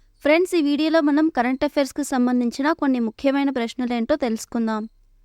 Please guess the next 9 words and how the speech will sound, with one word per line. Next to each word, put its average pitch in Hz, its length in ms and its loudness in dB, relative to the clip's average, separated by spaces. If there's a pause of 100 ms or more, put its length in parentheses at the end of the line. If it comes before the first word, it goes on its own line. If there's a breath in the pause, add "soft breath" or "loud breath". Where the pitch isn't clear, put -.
(300)
వీడియో 311 280 2
స్టార్ట్ 285 380 0
చేసే 311 220 -2
కంటే 269 300 0
ముందుగా 262 400 0
మన 277 160 2
ఛానల్ని 247 460 0
ఫస్ట్ 254 280 -6
టైమ్ 254 180 -2